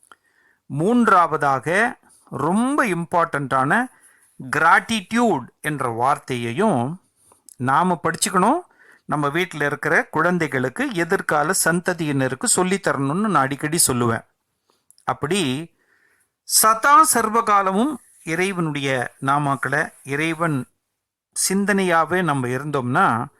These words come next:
பெரும் பிரச்சனைகள்ல இருந்து நம்மால தப்பித்து கொள்ள முடியும் என்பதை உணர்த்துவதுதான் இந்த ஆடியோ போஸ்டிங்கினுடைய முக்கியமான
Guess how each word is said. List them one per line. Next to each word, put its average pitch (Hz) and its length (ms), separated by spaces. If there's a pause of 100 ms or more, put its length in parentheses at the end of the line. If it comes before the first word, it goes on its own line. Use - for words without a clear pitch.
(480)
பெரும் 196 420
பிரச்சனைகள்ல 143 540
இருந்து 131 500 (400)
நம்மால 127 600
தப்பித்து - 520
கொள்ள 131 280
முடியும் 135 600
என்பதை 123 380
உணர்த்துவதுதான் 170 1040 (680)
இந்த 127 460
ஆடியோ 123 460
போஸ்டிங்கினுடைய 123 1000 (340)
முக்கியமான 147 1000